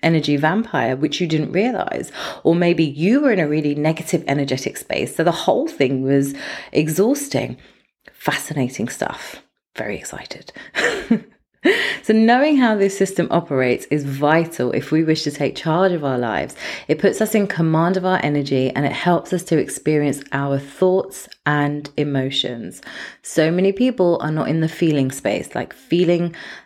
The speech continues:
their reactions to certain things and the way we react to certain things. And it's because we need to get more in control, more,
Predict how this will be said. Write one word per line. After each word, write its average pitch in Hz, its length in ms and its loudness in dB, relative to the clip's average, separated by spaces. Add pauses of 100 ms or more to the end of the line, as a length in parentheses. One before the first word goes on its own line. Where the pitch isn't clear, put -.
(100)
their 147 260 4
reactions 139 960 0
to 127 300 0
certain 127 380 -2
things 131 440 -2
and 131 220 -6
the 127 80 0
way 147 220 2
we 139 120 2
react 117 360 0
to 120 80 -4
certain 123 340 -2
things. - 360 -4
And 139 160 -2
it's 127 120 -4
because 156 560 -2
we 156 100 -2
need 151 420 2
to - 220 -8
get 139 300 -2
more 160 440 2
in 147 140 -2
control, 165 460 0
more, 196 440 2